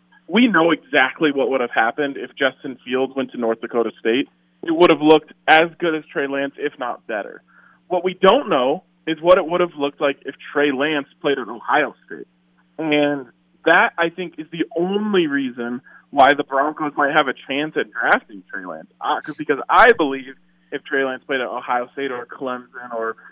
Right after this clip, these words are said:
Alabama, he would have put up insane, gaudy numbers, and he would be the number two quarterback in this draft at least. But because there's that little question, which really doesn't have anything to do with Trey Lance himself,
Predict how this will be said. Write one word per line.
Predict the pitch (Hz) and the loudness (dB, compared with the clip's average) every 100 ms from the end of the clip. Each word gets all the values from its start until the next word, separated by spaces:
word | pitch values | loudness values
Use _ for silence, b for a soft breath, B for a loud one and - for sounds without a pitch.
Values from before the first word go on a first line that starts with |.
| B - | B 4
Alabama, | 143 131 117 135 156 131 113 117 b b _ - _ - | 6 6 2 2 2 2 -2 -4 b b _ -20 _ -12
he | 180 | -10
would | 170 | -8
have | 165 | -6
put | 175 | 0
up | 147 135 | 0 0
insane, | 135 131 - 175 175 180 165 | -6 -8 -2 0 2 -2 0
gaudy | 135 135 151 156 | 2 2 2 -2
numbers, | 143 139 139 135 135 - _ b _ | -4 -2 -2 -2 -4 -10 _ b _
and | 139 139 135 127 _ | -6 -4 -4 -8 _
he | - | -6
would | 160 151 | -2 -2
be | 151 143 135 127 123 | -4 -6 -4 -4 0
the | 143 | 2
number | 143 139 139 - | 2 2 0 -2
two | 180 170 - | -8 -8 -6
quarterback | 156 143 131 127 135 | 0 2 2 2 -2
in | |
this | 123 120 | -10 -10
draft | 120 110 - | -4 -4 -4
at | 98 92 | -10 -8
least. | 120 117 _ _ b b - | -10 -14 _ _ b b -6
But | 156 | -2
because | 143 - 156 175 185 | -4 0 4 4 4
there's | 180 165 156 | -2 -2 -2
that | 135 113 | -2 -2
little | 131 151 165 170 | -2 -4 -4 -10
question, | - 185 151 - - 135 123 _ _ _ | -8 -2 -2 -4 -14 -14 -14 _ _ _
which | - - | -20 -6
really | 240 349 | 2 2
doesn't | 262 202 | 2 4
have | 165 | 2
anything | 156 151 170 | 2 -4 -8
to | 156 - - | -10 -14 -10
do | 139 143 | -6 -6
with | 117 | -8
Trey | - 135 | -6 -4
Lance | 123 123 120 | -2 -4 -6
himself, | 104 - - 180 131 110 | -12 -12 4 6 6 2